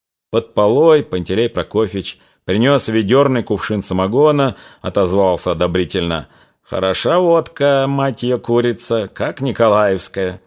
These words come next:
А ты уж хлебнул, кобель старый", насыпалась на него Ильинишна. Но старик вроде не слыхал, по-молодому захромал в курень,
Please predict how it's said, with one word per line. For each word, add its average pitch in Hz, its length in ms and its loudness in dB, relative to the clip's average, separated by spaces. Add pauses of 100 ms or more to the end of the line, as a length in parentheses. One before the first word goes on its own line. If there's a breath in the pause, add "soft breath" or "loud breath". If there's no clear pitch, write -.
(280)
А 92 120 -2
ты 180 220 2
уж 170 140 0
хлебнул, 156 540 2
кобель 123 400 2
старый", 107 520 2 (280)
насыпалась 101 640 -2
на 95 80 -2
него 98 220 2
Ильинишна. 98 600 -2 (360 soft breath)
Но 135 160 -2
старик 104 340 0
вроде 98 260 0
не 101 100 0
слыхал, 107 580 0 (260 loud breath)
по-молодому 135 600 4
захромал 110 500 0
в - 80 -8
курень, 135 460 2